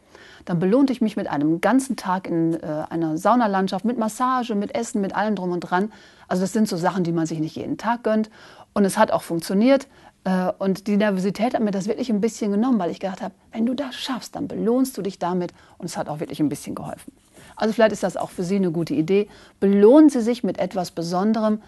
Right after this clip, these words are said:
wenn Sie eine Herausforderung geschafft haben. Und das hilft Ihnen vielleicht, motivierter zu sein. Mentor oder Mentorin für andere zu sein, kann auch ein hoher Motivationspunkt sein.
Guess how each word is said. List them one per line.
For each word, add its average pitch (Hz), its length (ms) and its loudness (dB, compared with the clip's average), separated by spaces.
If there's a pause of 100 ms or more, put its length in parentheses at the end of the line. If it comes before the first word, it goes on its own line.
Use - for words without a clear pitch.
(140)
wenn 190 220 2
Sie 180 160 -4
eine 175 200 2
Herausforderung 156 760 -4
geschafft - 440 -10
haben. - 360 -12
Und 196 120 -6
das 170 120 -6
hilft 190 220 -4
Ihnen 165 120 -2
vielleicht, 156 440 -4 (120)
motivierter 160 520 -2
zu - 140 -14
sein. 202 320 -14 (2000)
Mentor 214 560 4
oder 175 160 2
Mentorin 190 720 2
für - 180 -2
andere 170 360 2
zu 170 160 -4
sein, 151 300 0
kann 175 160 -4
auch 196 220 -4
ein 180 220 -2
hoher 175 340 -2
Motivationspunkt 160 1000 -4
sein. 101 340 -12